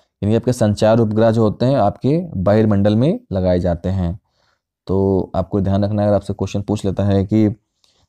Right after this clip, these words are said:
आपके जो संचार उपग्रह किस मंडल में छोड़े जाते हैं, तो आपको बताना है, आपका राइट आंसर यहाँ पर होगा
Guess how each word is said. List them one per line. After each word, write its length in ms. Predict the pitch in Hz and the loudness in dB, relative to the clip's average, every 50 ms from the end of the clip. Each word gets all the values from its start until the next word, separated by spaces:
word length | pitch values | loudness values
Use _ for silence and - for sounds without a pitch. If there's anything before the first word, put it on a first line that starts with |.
| _ - - | _ -4 -4
आपके 260 | 98 - - - 104 | -4 -2 -2 -4 -2
जो 320 | 98 104 101 104 104 95 | 0 0 0 0 0 -2
संचार 440 | - - 101 95 92 - 101 101 104 | -2 -2 -2 -2 0 0 0 2 2
उपग्रह 240 | 101 98 101 104 104 | 0 0 -2 -2 -2
किस 240 | - - 123 - 110 | -2 -4 -4 -2 -2
मंडल 220 | 104 101 101 101 | 0 0 0 0
में 160 | 101 101 95 | 0 -2 -4
छोड़े 240 | 95 - 104 98 101 | -4 -4 -4 -2 -2
जाते 280 | 101 95 90 - 107 104 | -2 -2 -2 -4 -4 -6
हैं, 120 | 110 110 | -6 -4
तो 80 | 110 104 | -6 -8
आपको 220 | 95 - _ 95 | -8 -8 _ -10
बताना 280 | 95 95 95 92 104 101 | -8 -6 -6 -6 -6 -6
है, 60 | 98 | -8
आपका 200 | 95 - - 95 | -8 -8 -6 -4
राइट 200 | 95 95 95 92 | -4 -2 -2 -4
आंसर 180 | 95 - 98 | -4 -4 -4
यहाँ 120 | 98 98 92 | -4 -4 -4
पर 120 | - 98 | -4 -4
होगा 300 | 98 95 104 143 196 - | -2 -2 0 -2 -2 -2